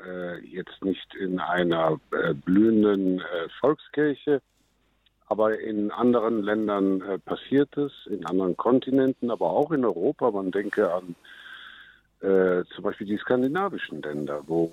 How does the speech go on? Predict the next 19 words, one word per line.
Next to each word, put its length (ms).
es, 460
äh, 180
Priesterberufungen 1120
gibt. 240
Es 80
ist 160
eine 220
kleine 500
Kirche, 520
es 140
ist 140
eine 140
mus-, 260
missionarische 760
Kirche. 520
Äh, 300
wir 140
sind 260
oft 240